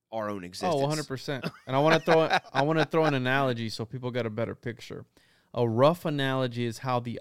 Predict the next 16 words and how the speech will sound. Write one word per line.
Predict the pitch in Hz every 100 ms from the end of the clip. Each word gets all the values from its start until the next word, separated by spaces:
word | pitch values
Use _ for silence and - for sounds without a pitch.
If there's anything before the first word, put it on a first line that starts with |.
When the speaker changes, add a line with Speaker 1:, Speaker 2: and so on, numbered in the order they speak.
| -
Speaker 2:
odds | 135 143 139
of | 120
a | 110
real | 98 123 143 -
English | 135 135 131 -
word | 117 113 104 98
showing | - 131 131 131 120
up | 110 107
when | 104 101
one | 117 131
shakes | - 127 120 -
a | 107
box | 107 110 117 -
of | -
Scrabble | - 117 120 117 113
letters | 107 101 98 98